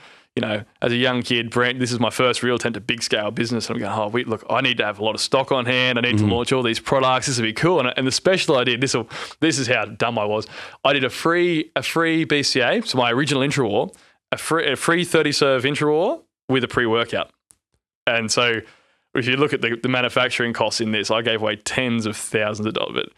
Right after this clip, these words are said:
Speaker 1: But anyway, so I'm making stock for this, going, "Look, this is a huge national special." Customers couldn't turn that down. It's a free pre and a free, it's a free intra workout, a full month supply with a, with a pre. This is gonna kill it. I've, you know, I can,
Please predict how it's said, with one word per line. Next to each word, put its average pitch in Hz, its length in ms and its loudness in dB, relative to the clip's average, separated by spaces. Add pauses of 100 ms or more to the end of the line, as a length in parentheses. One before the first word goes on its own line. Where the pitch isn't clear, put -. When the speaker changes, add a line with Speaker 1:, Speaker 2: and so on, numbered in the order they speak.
(160)
Speaker 1:
But - 80 -16 (220)
anyway, 113 280 0
so 143 140 2
I'm 156 100 2
making 139 280 2
stock 127 240 0
for 123 80 0
this, 110 80 0
going, 117 140 0
"Look, 123 100 0
this 127 120 0
is 117 80 -2
a 120 40 0
huge 151 320 0
national 127 260 0
special." - 320 -4
Customers 160 420 0
couldn't 175 360 0
turn 131 160 0
that 110 120 -2
down. 101 200 -2
It's 101 100 -6
a 123 60 0
free 175 360 2
pre 139 420 2
and 165 260 2
a 151 40 -2
free, 143 200 0
it's 127 160 0
a - 20 -6
free 180 300 2
intra 143 260 0
workout, 127 380 2
a 117 40 0
full 160 440 -2 (120)
month 139 200 -2
supply 120 320 0
with 117 200 0
a, 110 60 -4 (100)
with 123 160 0
a 113 40 -2
pre. 104 260 -2
This 123 160 0
is 139 80 0
gonna 127 180 0 (320)
kill 113 280 -2
it. - 80 -8 (160)
I've, 110 180 -2
you 123 80 0
know, 110 80 0
I 110 140 0
can, 117 200 -2